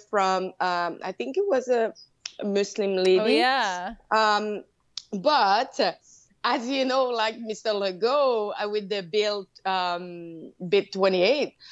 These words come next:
Speaker 1: uh, remove all the religious sign and everything. But I think he did that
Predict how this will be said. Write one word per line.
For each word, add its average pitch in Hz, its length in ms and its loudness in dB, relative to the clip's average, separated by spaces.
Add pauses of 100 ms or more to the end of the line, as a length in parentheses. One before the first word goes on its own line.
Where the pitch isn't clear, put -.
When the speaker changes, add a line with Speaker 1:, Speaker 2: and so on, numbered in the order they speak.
(180)
Speaker 1:
uh, 175 540 2
remove 208 440 -6
all 214 220 0
the 214 100 -4
religious 202 760 -8 (120)
sign 214 560 0
and 196 100 2
everything. 196 380 0
But 220 100 2
I 220 140 2
think 302 360 -4
he 359 200 0 (200)
did 254 340 0
that 202 340 2